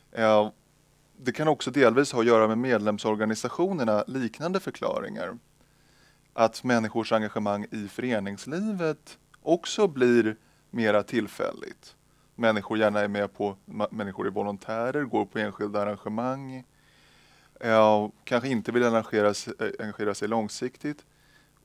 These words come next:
Och att föreningslivet förändras skulle också kunna leda till, och verkar också leda till, att många medlemsföreningar och samarbetsföreningar och organisationer, eh,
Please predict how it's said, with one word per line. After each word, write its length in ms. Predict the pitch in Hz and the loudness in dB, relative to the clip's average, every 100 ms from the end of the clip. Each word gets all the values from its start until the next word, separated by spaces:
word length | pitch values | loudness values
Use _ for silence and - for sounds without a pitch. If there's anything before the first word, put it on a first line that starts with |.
| - | 0
Och 100 | 131 | 2
att 80 | 123 | 2
föreningslivet 800 | 160 165 113 113 - 180 214 196 | 2 0 2 0 0 -2 0 -4
förändras 500 | 113 110 110 107 107 | -2 0 0 -2 -2
skulle 200 | - 110 | 0 0
också 320 | 110 113 113 | 0 0 -10
kunna 240 | - 110 110 | -6 -6 -4
leda 300 | 107 101 101 | -4 -4 -4
till, 380 | 104 104 104 - _ _ _ - | -4 -6 -8 -12 _ _ _ -6
och 140 | 113 | 4
verkar 400 | 117 98 - 165 | 6 6 2 2
också 260 | 127 - 110 | 2 -2 -2
leda 300 | 107 104 101 | 0 0 -2
till, 260 | 107 107 | -4 -2
att 280 | 110 - - _ _ - | -2 -4 -18 _ _ -2
många 260 | 123 113 | 2 4
medlemsföreningar 1000 | 107 123 101 101 98 - - 117 143 139 107 | 4 2 2 0 -4 -10 -8 -6 -6 -4 -6
och 80 | |
samarbetsföreningar 880 | - 117 101 98 98 - 113 135 139 | -4 -4 -2 -4 -6 -8 -8 -8 -6
och 100 | 110 | -4
organisationer, 880 | 107 104 104 107 - 101 101 104 101 - _ - _ _ _ _ _ _ _ _ | -2 -4 -6 -10 -8 -6 -6 -8 -10 -14 _ -20 _ _ _ _ _ _ _ _
eh, 300 | 123 113 | 2 4